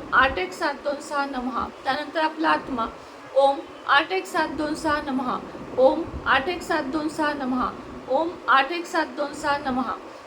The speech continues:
हे झाल्यानंतर समजा तुमचे गुडघे दुखतायत, गुडघ्याला हे लिंबू टच करा. गुडघ्याला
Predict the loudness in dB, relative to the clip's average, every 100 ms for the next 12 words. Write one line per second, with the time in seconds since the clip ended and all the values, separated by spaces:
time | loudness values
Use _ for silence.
0 | -6 -2 4 6 6 4 2 -2 0 0
1 | 0 -14 -12 -4 -2 4 4 2 -2 -2
2 | -2 2 2 4 2 2 -2 0 -2 -2
3 | -2 0 2 4 6 6 4 0 -2 2
4 | 2 2 -2 2 2 0 -10 -12 -12 -4
5 | -2 0 4 4 4